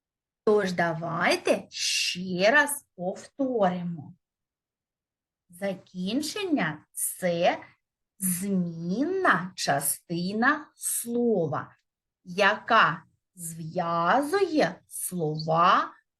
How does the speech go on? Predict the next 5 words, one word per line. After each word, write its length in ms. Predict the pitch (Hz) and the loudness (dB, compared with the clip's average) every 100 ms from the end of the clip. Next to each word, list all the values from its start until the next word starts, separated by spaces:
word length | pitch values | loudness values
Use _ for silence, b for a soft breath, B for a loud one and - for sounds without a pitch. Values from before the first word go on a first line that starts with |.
| - | -10
у 320 | 190 214 269 269 _ _ _ | -8 -6 -8 -10 _ _ _
реченні. 1040 | 196 196 180 151 143 - - - - - _ _ _ _ _ _ _ _ _ _ _ _ - | -4 0 2 2 0 -4 -8 -10 -12 -16 _ _ _ _ _ _ _ _ _ _ _ _ -4
Закінчення 1300 | 196 160 - 185 202 262 427 - 466 415 233 185 - - | 0 0 -2 -10 -4 -2 0 2 2 4 2 2 -4 -2
позначаємо 1400 | 208 190 185 160 151 - - 160 202 359 370 208 185 - _ _ | 2 2 4 2 0 -2 0 4 4 4 4 2 0 -6 _ _
квадратиком. 1700 | 170 165 165 165 165 185 240 240 294 254 190 160 165 156 - 151 - | -10 0 0 2 2 2 2 2 4 4 2 0 -6 -12 -10 -12 -12